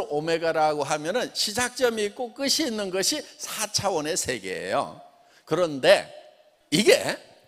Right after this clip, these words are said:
공간이 휘어요. 아인슈타인의 상대성 이론에 보면 공간이 휜다는 말이 나오거든요.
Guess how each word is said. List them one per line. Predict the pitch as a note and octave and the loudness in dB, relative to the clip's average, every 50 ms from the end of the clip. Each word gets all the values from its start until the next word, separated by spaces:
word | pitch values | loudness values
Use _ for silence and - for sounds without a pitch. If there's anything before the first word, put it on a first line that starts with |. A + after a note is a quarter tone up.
| _ - - - - | _ -20 -18 -12 4
공간이 | - G#3+ A#3 B3+ B3+ C4+ C4 C4 C#4 D4 C4+ B3+ B3 - - - - _ _ _ | 6 6 6 8 6 6 6 6 4 2 -2 -6 -8 -10 -16 -20 -20 _ _ _
휘어요. | - - - - - - F#4 G4 C#4 E3 G#2 F#2+ - - - - _ _ _ _ _ _ _ _ _ _ _ _ _ _ _ _ _ _ _ _ _ _ _ _ _ _ | -10 -8 -4 -2 0 2 4 4 6 4 4 0 -4 -12 -20 -20 _ _ _ _ _ _ _ _ _ _ _ _ _ _ _ _ _ _ _ _ _ _ _ _ _ _
아인슈타인의 | - D3 D#3+ E3 - - G3 F#3+ G3 G3 G3 F#3 | -6 -6 -4 -4 0 4 4 4 4 4 0 -4
상대성 | - - F#3+ G3 F#3+ G3 F3+ G#3+ G#3 F#3+ | -4 -4 -4 -2 0 0 0 0 -2 -2
이론에 | F3+ F3 F3+ F#3+ F#3 F3+ | -2 -2 -2 -2 -2 -2
보면 | E3 - D#3+ D#3+ F#3+ F#3+ E3+ | -2 -2 -2 -2 -2 -6 -8
공간이 | D3 - D#3 D3 D3 D#3 F3+ F#3 G3 G3+ | -8 -6 -4 -4 0 2 2 0 0 -2
휜다는 | F#3 - - C#4+ C#4 D4+ C4+ B3+ A3 G3+ | -6 -6 -6 -6 -4 -2 -2 -2 -2 -2
말이 | F3+ E3+ D#3 E3 F3 | -2 -2 -2 -2 -2
나오거든요. | E3 - A#2+ C#3 E3 E3+ E3+ C#3 C3 B2+ D3 G#3 D4+ C#4 | -4 -2 0 0 0 0 0 -2 -2 -4 -6 -6 -8 -8